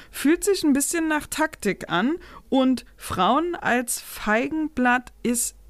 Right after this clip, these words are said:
irgendwie ganz schön achtziger, vielleicht sogar noch älter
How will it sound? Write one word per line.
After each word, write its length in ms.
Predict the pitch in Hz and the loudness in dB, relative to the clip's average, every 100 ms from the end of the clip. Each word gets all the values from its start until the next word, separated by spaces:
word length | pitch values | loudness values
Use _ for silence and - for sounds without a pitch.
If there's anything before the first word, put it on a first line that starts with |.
| - | -2
irgendwie 640 | 254 277 277 269 240 240 - | 0 2 0 -2 -4 -8 -6
ganz 400 | - 233 247 240 | -2 0 0 -2
schön 280 | - 247 226 | -4 -2 -2
achtziger, 800 | - 214 - - 214 170 185 285 - - - | -2 -6 -6 -6 -4 -2 0 -2 -6 -18 -10
vielleicht 400 | - 226 233 233 | -2 0 0 -2
sogar 240 | 262 233 | -2 0
noch 240 | 220 208 - | 0 0 -2
älter 480 | 170 170 170 196 | -2 -2 0 -2